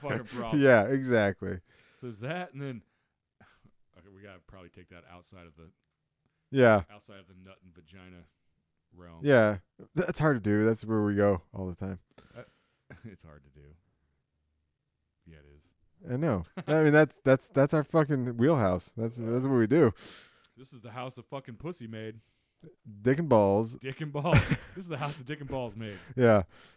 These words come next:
Speaker 1: Look at those
Speaker 2: But as
Speaker 1: sturdy
Speaker 2: far
Speaker 1: ass
Speaker 2: as
Speaker 1: things.
Speaker 2: other, a-, another smell, I don't know.
Speaker 1: I don't like the smell of cheese.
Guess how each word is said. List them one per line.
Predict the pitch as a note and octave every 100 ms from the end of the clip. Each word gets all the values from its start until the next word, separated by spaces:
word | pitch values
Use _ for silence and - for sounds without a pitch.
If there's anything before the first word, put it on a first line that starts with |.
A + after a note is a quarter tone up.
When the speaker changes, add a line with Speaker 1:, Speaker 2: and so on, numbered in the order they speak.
| _
Speaker 1:
Look | C#3
at | A#2+
those | A#2 G#2 - C#3+
Speaker 2:
But | D3 F#3+
as | E3
Speaker 1:
sturdy |
Speaker 2:
far | B3 A#3
Speaker 1:
ass | D3
Speaker 2:
as |
Speaker 1:
things. | G2 A2
Speaker 2:
other, | D#3 E3 D#3 -
a-, | C#3 C3+ C#3
another | A#2+ B2+ C3
smell, | - - A2+ A#2+ D3+
I | C#3+
don't | G3
know. | E3 F3+ F2+ F2
Speaker 1:
I |
don't | C3
like | B2
the | G#2
smell | - A#2
of | G#2
cheese. | - A#2 A2 G#2+